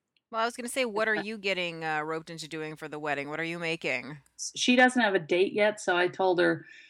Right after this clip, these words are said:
Speaker 2: "You get a date, and then we'll talk about <laughs> that." <laughs>
Speaker 1: <laughs>
Speaker 2: Yeah, gotta,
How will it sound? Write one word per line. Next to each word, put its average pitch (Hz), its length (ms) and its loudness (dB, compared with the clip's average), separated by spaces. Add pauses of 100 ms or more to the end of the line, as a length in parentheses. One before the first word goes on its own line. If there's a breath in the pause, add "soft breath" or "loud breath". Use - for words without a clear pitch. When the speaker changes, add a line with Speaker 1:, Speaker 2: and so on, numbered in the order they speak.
(180 loud breath)
Speaker 2:
"You 277 160 8
get 285 180 8
a 240 60 6
date, 202 320 4
and 196 80 -4
then 190 100 0
we'll 170 140 -4
talk 175 300 -4
about 170 260 0
<laughs> - 20 -2
that." 208 320 2 (100)
<laughs> - 180 -20 (180)
Speaker 1:
<laughs> - 920 6 (460)
Speaker 2:
Yeah, - 80 -8 (300)
gotta, 214 320 2